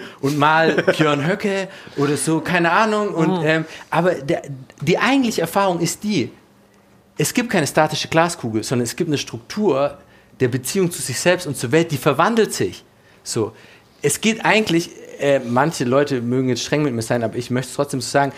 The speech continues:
Speaker 1: es geht um Alchemie. Es geht darum, wie ich mir die Struktur des Bewusstseins auf eine Wei-, auf eine Weise Kontakt mit in der be-,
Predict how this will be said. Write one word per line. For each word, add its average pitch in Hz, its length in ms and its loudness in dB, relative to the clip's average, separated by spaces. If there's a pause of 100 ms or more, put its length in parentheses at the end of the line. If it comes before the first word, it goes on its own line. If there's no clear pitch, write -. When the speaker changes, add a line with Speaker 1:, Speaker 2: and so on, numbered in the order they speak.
(160)
Speaker 1:
es 120 120 -6
geht 185 200 -2
um 160 100 0 (460)
Alchemie. 156 680 0 (680)
Es - 180 -2
geht 196 240 0
darum, 214 400 2 (140)
wie 170 360 -2
ich - 240 -6
mir 139 320 2
die 131 120 2
Struktur - 420 -4
des 190 140 -2
Bewusstseins 156 840 -4 (1300)
auf - 300 0
eine 160 340 2
Wei-, 165 200 2 (180)
auf 165 100 0
eine 160 200 2
Weise 214 240 2
Kontakt - 500 -4
mit 180 160 0
in 135 80 -2
der 139 80 4
be-, 123 140 -4